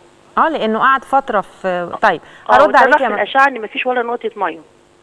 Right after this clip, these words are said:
Speaker 1: ولا نقطة مية، وانت
Speaker 2: مم.
Speaker 1: ما حسيتيش إن المية نزلت ولا حاجة؟
Speaker 2: لا، ما كانش في أي مية نزلت.
Speaker 1: اوكي، كنت بتتابعي الحمل كويس ولا لا؟
Speaker 2: لا، كنت بتابع تمام، اه.
Speaker 1: طب ازاي قعدتي شهر من غير ما تعرفي إن الجنين توفى؟
Speaker 2: لا، ما كانش شهر، ده هو كان أسبوعين.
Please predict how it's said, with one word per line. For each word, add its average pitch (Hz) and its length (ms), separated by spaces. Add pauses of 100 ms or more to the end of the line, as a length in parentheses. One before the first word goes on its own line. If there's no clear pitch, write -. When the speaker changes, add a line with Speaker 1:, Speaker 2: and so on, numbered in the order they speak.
(260)
Speaker 1:
ولا 262 240
نقطة 262 380
مية، 170 340
وانت 240 180
Speaker 2:
مم. 247 60
Speaker 1:
ما 240 60
حسيتيش 233 520
إن 247 80
المية 233 360
نزلت 233 360
ولا 180 140
حاجة؟ 160 240 (240)
Speaker 2:
لا، 208 140
ما 196 100
كانش 247 240
في 240 180
أي 233 120
مية 214 180
نزلت. 170 340 (360)
Speaker 1:
اوكي، 208 200
كنت 226 220
بتتابعي 262 500
الحمل 247 500
كويس 269 420
ولا 190 140
لا؟ 180 160 (280)
Speaker 2:
لا، 214 140
كنت 220 280
بتابع 208 360
تمام، 190 440
اه. 165 140 (880)
Speaker 1:
طب 202 120
ازاي 214 320
قعدتي 214 500
شهر 208 380
من 190 140
غير 202 120
ما 208 100
تعرفي 202 360
إن 196 80
الجنين 185 380
توفى؟ 180 280 (640)
Speaker 2:
لا، 240 120
ما 262 100
كانش 294 280
شهر، 220 300
ده 180 120
هو 247 140
كان 254 220
أسبوعين. 190 520